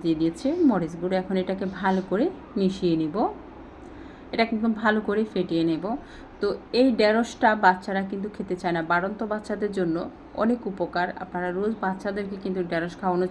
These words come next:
চেষ্টা করবেন। ঢেঁড়সের যে লোটটা আছে, এটা কিন্তু আমাদের হাড় গোড়ে যে যাদের রগগুলা শুকিয়ে যায়, লোট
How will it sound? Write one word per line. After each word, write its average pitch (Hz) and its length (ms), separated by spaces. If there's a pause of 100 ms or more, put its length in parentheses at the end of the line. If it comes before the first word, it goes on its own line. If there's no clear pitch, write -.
চেষ্টা 175 260 (100)
করবেন। 170 300
ঢেঁড়সের 208 420 (100)
যে 247 100 (540)
লোটটা 196 380
আছে, 180 260
এটা 196 220
কিন্তু 202 180 (200)
আমাদের 175 300 (100)
হাড় 185 260 (100)
গোড়ে 175 220 (100)
যে 170 80 (180)
যাদের 175 260 (140)
রগগুলা 170 580 (180)
শুকিয়ে 190 460
যায়, 170 220
লোট 190 140